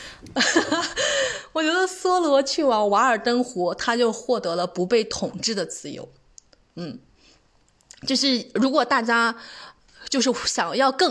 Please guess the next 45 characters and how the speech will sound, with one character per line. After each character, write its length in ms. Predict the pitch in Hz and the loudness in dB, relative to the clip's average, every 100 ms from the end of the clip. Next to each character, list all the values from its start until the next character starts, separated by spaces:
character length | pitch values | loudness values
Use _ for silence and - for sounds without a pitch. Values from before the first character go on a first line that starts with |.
| - | 2
安 220 | 277 339 | -2 0
全 260 | 359 - 160 | -2 -4 -4
的 100 | 160 | -4
进 180 | 202 196 | -2 -2
行 220 | 180 175 | -2 -4
反 300 | - - - | -2 -4 -2
抗， 260 | - 170 - - | -2 -2 -4 -10
想 180 | - 196 | -6 -2
要 140 | 196 | 0
更 140 | 240 - | 0 0
安 240 | 269 294 | 0 -2
全 120 | 302 | -2
的 80 | 180 | -4
获 220 | 190 220 | 0 0
取 140 | 208 - | 0 -6
自 180 | - 190 | -6 -4
由， 160 | - - | -4 -2
我 120 | 196 | 2
觉 60 | |
得 60 | 220 | 4
在 120 | 285 | 2
这 140 | 277 262 | 2 2
个 60 | |
时 120 | - | 0
代， 220 | 294 - - - - _ - | -2 -4 -4 -16 -20 _ -4
说 220 | - 349 | 0 2
不 60 | 330 | 2
定 120 | 294 | 0
可 120 | 247 | 0
以 80 | 220 | -2
选 220 | - 170 | -2 -4
择 120 | 120 | -4
一 40 | 170 | -2
下 140 | 185 | -2
这 100 | 180 | -2
个 80 | 165 | -4
方 240 | - 151 | -4 -4
式， 280 | - - - _ _ _ _ _ | -4 -6 -8 _ _ _ _ _
去 220 | - 320 | -4 -2
一 120 | 277 226 | -2 -2
些 300 | - 220 220 | 0 0 -2
不 260 | - 208 | -4 -2
被 240 | 196 262 208 | 4 4 4
统 460 | - - 196 190 | 2 -4 -2 -4
治 460 | - 294 220 - | -4 -4 -4 -8